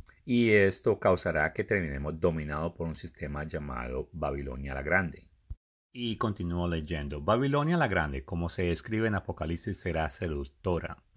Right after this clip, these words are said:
Aquellos que se conformen continuarán disfrutando de los frutos de la prosperidad. Los que rechazan a Babilonia y sus caminos serán desechados,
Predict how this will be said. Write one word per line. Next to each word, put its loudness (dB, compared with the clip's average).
Aquellos 4
que 2
se 0
conformen 0
continuarán -2
disfrutando 0
de 2
los -2
frutos -6
de 0
la -4
prosperidad. -4
Los 0
que -2
rechazan 0
a 0
Babilonia 2
y -4
sus -6
caminos -2
serán 0
desechados, -2